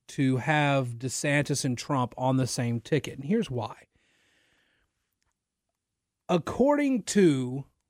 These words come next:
the Constitution and how everything is laid out as far as electing the president, electoral college votes from a state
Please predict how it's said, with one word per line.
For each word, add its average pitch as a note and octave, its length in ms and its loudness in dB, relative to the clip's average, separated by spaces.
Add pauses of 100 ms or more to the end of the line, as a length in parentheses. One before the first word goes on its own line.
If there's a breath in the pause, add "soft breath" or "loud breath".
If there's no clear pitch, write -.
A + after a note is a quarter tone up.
(320)
the D3 140 -4
Constitution D3+ 920 0 (280)
and B2 100 -8
how C#3 120 0
everything E3+ 440 2
is D#3+ 160 0
laid F3 220 2
out C3+ 220 2
as B2+ 100 -4
far B2+ 240 -2
as B2+ 100 0
electing B2 360 -2
the C3+ 80 0
president, - 640 -8 (1400)
electoral A#3+ 640 2
college D3+ 580 -4
votes A#2+ 720 -6 (1400)
from E3+ 640 0
a D#3+ 120 0
state C#3 560 -2